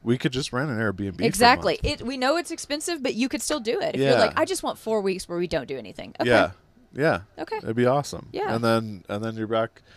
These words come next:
Speaker 1: It is. So for me, like, I do, I personally do like getting a hotel for, like, a night
Speaker 2: Same.
Speaker 1: every, every, like, three, four weeks.
Speaker 2: We totally did that.
Speaker 1: And then
Speaker 2: It was nice.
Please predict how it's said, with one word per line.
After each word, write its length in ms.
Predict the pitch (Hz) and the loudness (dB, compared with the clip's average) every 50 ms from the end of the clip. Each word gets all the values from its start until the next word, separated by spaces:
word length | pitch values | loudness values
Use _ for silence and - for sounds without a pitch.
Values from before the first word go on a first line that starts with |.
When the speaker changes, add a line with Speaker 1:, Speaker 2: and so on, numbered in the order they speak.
| - - - - | -20 -20 -12 -8
Speaker 1:
It 120 | 107 117 | -4 0
is. 180 | 160 208 170 - - - - - 110 | 0 0 0 -2 -8 -14 -18 -14 -10
So 420 | - - 143 131 131 123 117 110 | -4 0 0 2 2 2 0 -2
for 160 | 101 - 127 123 | -4 -6 -8 -6
me, 300 | 123 139 156 160 156 151 | -4 -2 0 2 2 4
like, 260 | 131 120 107 104 - - | 4 4 4 4 2 2
I 220 | - 113 127 131 | 2 2 2 0
do, 400 | 117 - 113 117 117 117 113 107 - - | -2 -4 -4 -2 -2 -2 -4 -6 -8 -6
I 280 | - 104 110 127 139 | -2 0 2 2 0
personally 400 | 135 - - 107 - - 101 95 | 0 -2 -4 -4 -4 -6 -10 -10
do 180 | 90 98 101 101 | -8 -8 -4 -4
like 180 | 98 95 92 | -2 -4 -4
getting 220 | - 104 101 95 92 | -4 -6 -6 -6 -6
a 60 | 87 | -6
hotel 360 | 90 104 95 - - 98 92 | -6 -6 -4 -2 -2 -2 -2
for, 200 | - - 98 87 | -2 0 0 0
like, 160 | 85 87 87 90 - - - - | 0 0 -2 -4 -8 -12 -12 -12
a 60 | 82 | -10
night 340 | 90 90 90 87 90 90 - - _ _ _ - - _ _ | -10 -8 -8 -8 -8 -10 -12 -16 _ _ _ -20 -20 _ _
Speaker 2:
Same. 440 | - - - 107 113 110 117 113 113 | -10 -2 2 4 4 6 6 4 2
Speaker 1:
every, 80 | - - - | 0 -2 -2
every, 360 | 101 107 107 110 104 104 104 | -2 -2 -2 -2 -4 -4 -2
like, 280 | 101 98 95 90 85 - | -2 -2 -2 -2 -4 -6
three, 360 | - - 117 113 110 107 101 | -10 -6 -4 -2 -2 -2 -4
four 260 | - - 110 101 95 | -4 -4 -2 -2 0
weeks. 340 | 98 101 101 113 117 - 208 | 0 0 0 -2 -2 -2 0
Speaker 2:
We 100 | 254 294 | 0 2
totally 420 | - - - 240 247 247 226 180 160 | 4 4 6 6 6 6 2 0 0
did 160 | 160 151 127 | 0 0 0
that. 180 | 123 123 104 - | 0 0 0 0
Speaker 1:
And 120 | 107 107 | -2 0
then 160 | 110 107 107 202 | 0 0 2 2
Speaker 2:
It 60 | - | 2
was 120 | 233 170 180 | 2 2 0
nice. 420 | 180 190 202 139 - - - - | 0 -2 0 -2 -4 -6 -8 -12